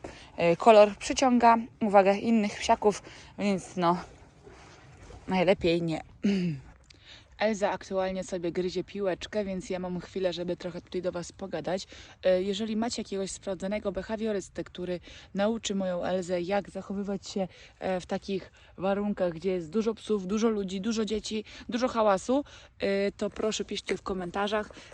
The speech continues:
Ym, polecajcie swojego behawiorystę, waszego behawiorystę albo trenera piesków.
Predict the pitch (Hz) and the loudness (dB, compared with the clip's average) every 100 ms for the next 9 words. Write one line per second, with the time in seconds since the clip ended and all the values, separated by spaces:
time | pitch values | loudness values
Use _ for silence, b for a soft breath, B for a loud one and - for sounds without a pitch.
0 | - 185 185 180 180 175 175 170 165 170 | -8 -4 0 0 -2 -4 -6 -6 -6 -6
1 | 165 - 220 208 208 196 196 - 196 196 | -4 2 2 2 -4 -6 -10 -6 -4 -4
2 | 190 196 196 185 196 196 190 190 190 - | -2 -2 -2 -4 -6 -4 -2 -2 -4 -4
3 | 196 185 B B B B - - 208 202 | -4 -4 B B B B -14 0 0 2
4 | 196 190 190 196 185 190 190 175 190 175 | 0 0 0 0 0 0 0 -2 -4 -4
5 | 175 180 175 - 185 185 180 175 - 190 | -2 -4 -6 -4 -4 -2 -4 -4 0 -2
6 | - 196 185 - | -2 -6 -6 -8